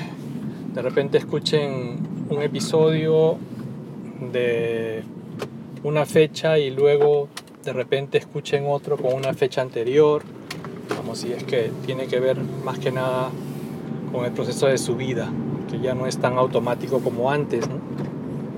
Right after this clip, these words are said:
Antes me sentaba, hablaba, le daba a subir el episodio, automáticamente ya estaba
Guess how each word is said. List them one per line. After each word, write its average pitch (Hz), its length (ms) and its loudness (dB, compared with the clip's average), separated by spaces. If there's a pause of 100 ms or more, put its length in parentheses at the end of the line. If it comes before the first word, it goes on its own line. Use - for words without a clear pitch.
(100)
Antes 127 480 2 (460)
me 117 100 -6
sentaba, 165 840 4
hablaba, 165 720 4 (320)
le 127 80 0
daba 139 220 6
a - 20 2
subir 135 320 2
el 143 80 8
episodio, 151 480 4
automáticamente 127 720 0
ya 123 60 2
estaba 131 340 0